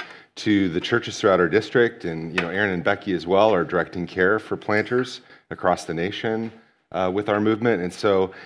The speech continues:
and Brandon doing, uh, a lot of, um, sermon coaching. And, and so I just, I'm just thankful that, that, uh, what God is doing here not only represents and impacts this region,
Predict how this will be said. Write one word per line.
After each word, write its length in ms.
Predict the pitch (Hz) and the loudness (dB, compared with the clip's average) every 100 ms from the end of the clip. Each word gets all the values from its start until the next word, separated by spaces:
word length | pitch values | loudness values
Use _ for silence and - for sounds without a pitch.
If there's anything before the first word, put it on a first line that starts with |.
| - | -14
and 100 | 76 | -4
Brandon 400 | 78 117 120 117 | 2 4 4 2
doing, 380 | 98 95 90 92 | 0 -2 -2 -4
uh, 340 | - 82 80 80 | -6 -6 -6 -6
a 40 | |
lot 200 | 85 87 | -2 -2
of, 240 | 80 71 - | -2 -8 -12
um, 500 | 85 78 76 76 76 - _ - | -8 -6 -6 -10 -14 -18 _ -16
sermon 380 | - 151 143 135 | 2 4 4 2
coaching. 640 | - 139 139 139 135 120 | 2 2 4 2 4 2
And, 200 | 82 78 - - - - | -2 -4 -10 -18 -12 -8
and 120 | 98 | 0
so 100 | 135 | 2
I 60 | 139 | 4
just, 180 | 185 - | 2 0
I'm 100 | 123 | 0
just 180 | 143 - | -2 0
thankful 360 | 151 151 131 | 0 2 2
that, 320 | 104 98 - 82 | 2 0 -2 2
that, 320 | 98 - - | 2 2 0
uh, 140 | 95 | 2
what 180 | 95 104 | 2 2
God 220 | 101 110 | 4 4
is 140 | 104 82 | 2 -2
doing 180 | 101 87 | -4 -2
here 160 | 95 | -2
not 160 | 92 92 | 0 0
only 220 | 104 92 | 0 0
represents 680 | 82 95 90 80 95 92 87 | 2 0 -2 -2 -2 -2 -4
and 80 | |
impacts 600 | 87 90 85 80 80 - | -6 -4 0 0 -2 -8
this 340 | 143 196 - - | -6 -4 -4 -4
region, 520 | 160 156 151 156 80 | -4 -4 -6 -8 -10